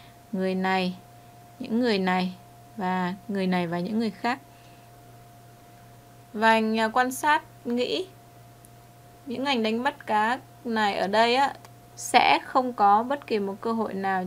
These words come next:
của việc certification khi mà trong những năm,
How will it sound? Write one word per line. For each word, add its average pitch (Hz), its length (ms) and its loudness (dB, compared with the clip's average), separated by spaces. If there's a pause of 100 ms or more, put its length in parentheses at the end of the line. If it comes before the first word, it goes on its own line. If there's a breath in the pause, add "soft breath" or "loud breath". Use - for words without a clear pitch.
(160)
của 190 200 -6
việc 185 300 -4 (120)
certification 220 840 -4
khi 233 300 -2
mà 196 300 0
trong 214 300 -6
những 233 280 -4
năm, 220 300 0